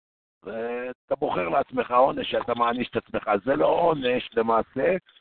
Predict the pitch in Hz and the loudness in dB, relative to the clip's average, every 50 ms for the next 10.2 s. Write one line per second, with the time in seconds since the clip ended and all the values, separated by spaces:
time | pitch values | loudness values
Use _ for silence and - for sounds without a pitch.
0 | _ _ _ _ _ _ - - - - - - 123 - - - - - 262 - | _ _ _ _ _ _ -12 -8 -6 -2 0 0 0 0 -2 -4 -4 -4 -4 -2
1 | - - - 143 - - 131 123 - 113 120 113 - 135 135 131 127 127 127 131 | -4 -4 -6 -8 -4 -2 -2 -4 -2 -4 -6 -6 -2 0 0 2 2 2 0 -2
2 | 123 - - - 107 107 - - - 104 92 - - _ _ _ _ _ _ _ | -2 -4 -6 -4 -2 -2 -2 0 0 0 0 0 -4 _ _ _ _ _ _ _
3 | _ _ _ _ _ _ _ _ - 98 98 95 - 117 113 110 110 - 120 120 | _ _ _ _ _ _ _ _ -4 -4 -4 -2 0 2 2 2 4 6 6 6
4 | 123 117 113 107 113 120 120 120 120 120 120 120 117 113 117 117 110 107 113 117 | 6 4 0 -2 -4 -6 -4 -4 -2 -2 -2 -4 -4 -4 -4 -4 -4 -4 -4 -6
5 | 113 - _ _ - 131 123 117 110 107 110 110 110 - 123 113 - 110 98 107 | -8 -8 _ _ 2 2 4 4 4 2 0 -2 -2 -2 -2 0 2 0 0 0
6 | 101 104 107 110 110 107 95 80 - _ _ _ _ _ _ _ _ _ _ _ | -2 0 2 4 6 6 6 4 2 _ _ _ _ _ _ _ _ _ _ _
7 | - 92 95 98 98 98 98 98 98 101 107 110 113 117 117 117 110 - - 120 | -8 -6 -4 -4 -4 -4 -4 -4 -4 -6 -6 -6 -2 2 4 4 2 2 2 2
8 | 117 113 113 113 110 110 107 95 - 107 107 104 113 110 - - - - 120 123 | 4 4 4 4 2 0 -2 -4 -6 -8 -4 -2 0 -2 -2 -4 -8 -8 -6 -4
9 | 120 120 117 107 101 - _ _ _ _ _ - 98 - _ 120 113 - 107 98 | -2 -2 -4 -4 -6 -12 _ _ _ _ _ -10 -10 -8 _ -8 -6 -4 -4 -4
10 | - - 90 78 | -4 -4 -4 -4